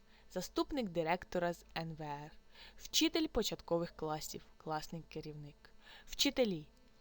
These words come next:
асистент учителя, практичний психолог, учитель-дефектолог, соціальний педагог, вчитель-дефектолог з урахуванням освітніх потреб дитини з О О П,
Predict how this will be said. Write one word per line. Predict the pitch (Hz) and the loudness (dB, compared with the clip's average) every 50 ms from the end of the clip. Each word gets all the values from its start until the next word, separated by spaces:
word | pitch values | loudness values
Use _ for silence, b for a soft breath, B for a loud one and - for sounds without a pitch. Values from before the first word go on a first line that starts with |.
| - - - | -20 -4 0
асистент | 294 - - - 262 - - 214 190 175 - 175 | 0 0 0 -2 -4 0 0 0 0 2 -2 -4
учителя, | - - - 160 - - 147 139 - - - - - - - - | -4 -4 -4 -4 -6 -10 -12 -14 -14 -16 -18 -20 -20 -20 -16 -2
практичний | - 285 285 285 - - 247 208 - - - 165 | 4 4 4 4 2 -2 -2 0 0 0 -2 -4
психолог, | - - - - - - - 151 151 143 - - - - - - - - | -8 -10 -12 -12 -12 -10 -10 -10 -10 -12 -14 -18 -20 -20 -20 -20 -12 -12
учитель-дефектолог, | 185 - - 214 202 - 220 208 196 220 208 - 254 - - 294 277 233 170 156 - - - B B B B B B B | -6 -2 -2 -2 0 -2 -4 -2 -2 -2 -2 -2 -6 -2 2 4 4 4 2 0 -8 -14 -20 B B B B B B B
соціальний | - - 339 320 - 311 262 202 180 165 156 160 156 | -2 -2 -2 0 4 6 6 6 6 4 0 -6 -8
педагог, | - 156 147 - 156 156 147 147 - - - - b b b b - | -8 -8 -8 -8 -10 -10 -10 -12 -14 -18 -20 -20 b b b b -18
вчитель-дефектолог | - - - - - 226 - 247 233 208 202 202 - 196 - - - 190 175 170 170 165 - - - - | -16 -8 -2 -2 0 0 0 -2 -2 0 -2 -2 -2 -6 -8 -4 -4 -2 -2 -2 -4 -6 -8 -14 -18 -10
з | 190 180 | -6 -4
урахуванням | 175 170 - - 190 180 208 254 269 277 277 277 277 | -4 -4 -4 -4 0 2 2 2 2 0 -4 -4 -4
освітніх | 269 - - 202 190 202 196 - | -6 -4 -6 -6 -6 -6 -8 -6
потреб | - - 175 - - 180 180 185 175 | -6 -8 -6 -2 -2 -2 -2 -2 -6
дитини | 156 - - 175 175 180 180 | -8 -8 -6 -6 -6 -6 -8
з | - - - - | -10 -12 -14 -8
О | - 160 | -6 -6
О | 160 156 156 | -4 -6 -6
П, | - - 151 147 156 | -6 -6 -6 -8 -8